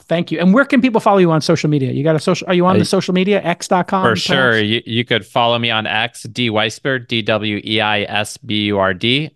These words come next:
Speaker 2: And you could also follow me on my podcast where I interview limited partners,
Speaker 1: Yes.
Speaker 2: including Michael Kim. And
Speaker 1: Yes.
Speaker 2: even had Jay Cal on the episode called The Limited
Speaker 1: Great one.
Speaker 2: Partner. So check
Speaker 1: And
Speaker 2: it
Speaker 1: you
Speaker 2: out.
Speaker 1: just had Friedberg on. Great
Speaker 2: I
Speaker 1: job
Speaker 2: did
Speaker 1: with
Speaker 2: have
Speaker 1: him.
Speaker 2: Friedberg. That's a,
Speaker 1: But you
Speaker 2: it
Speaker 1: did,
Speaker 2: was
Speaker 1: did you
Speaker 2: a
Speaker 1: talk about All In at all? I looked in the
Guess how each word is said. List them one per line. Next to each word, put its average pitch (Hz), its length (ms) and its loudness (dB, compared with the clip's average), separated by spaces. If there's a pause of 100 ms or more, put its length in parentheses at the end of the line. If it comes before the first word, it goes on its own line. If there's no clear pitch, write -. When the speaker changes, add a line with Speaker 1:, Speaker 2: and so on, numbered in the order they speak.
(100)
Speaker 2:
And 98 220 -4
you 104 80 -6
could 110 140 -2
also 107 340 0
follow 104 320 0
me 98 140 -4
on 95 160 -4
my 107 160 -2
podcast 98 640 -4
where 98 140 0
I 92 100 0
interview 101 440 -2
limited 104 360 -2
partners, 104 500 0
Speaker 1:
Yes. - 80 -14
Speaker 2:
including 117 460 -2
Michael 110 300 -2
Kim. 120 360 -2 (400)
And - 100 -4
Speaker 1:
Yes. 220 200 0
Speaker 2:
even 104 140 -4
had 98 260 -2
Jay 113 200 -2
Cal 110 240 0
on 107 120 0
the 107 80 -2
episode 117 440 -2
called 101 220 -2
The 104 60 -4
Limited 104 240 -4
Speaker 1:
Great 156 100 -6
one. 139 160 -6
Speaker 2:
Partner. 82 240 -12
So - 160 -10
check 98 220 -4
Speaker 1:
And 240 80 8
Speaker 2:
it - 20 8
Speaker 1:
you 254 40 6
Speaker 2:
out. - 40 4
Speaker 1:
just 269 120 0
had 233 140 0
Friedberg 196 500 0
on. 127 260 -10 (340)
Great 160 200 0
Speaker 2:
I - 20 2
Speaker 1:
job 165 80 2
Speaker 2:
did 135 80 2
Speaker 1:
with 139 80 2
Speaker 2:
have 120 100 -2
Speaker 1:
him. 175 120 -2
Speaker 2:
Friedberg. 104 460 0
That's 107 220 -4
a, - 40 2
Speaker 1:
But 220 40 6
you 233 60 6
Speaker 2:
it 262 100 4
Speaker 1:
did, 123 120 2
Speaker 2:
was - 80 2
Speaker 1:
did 190 80 2
you 202 80 4
Speaker 2:
a - 20 2
Speaker 1:
talk 247 200 2
about 247 200 2
All 196 260 4
In 233 100 4
at 339 100 2
all? 359 220 2
I 196 60 2
looked 185 220 -2
in 190 80 -4
the 180 120 -4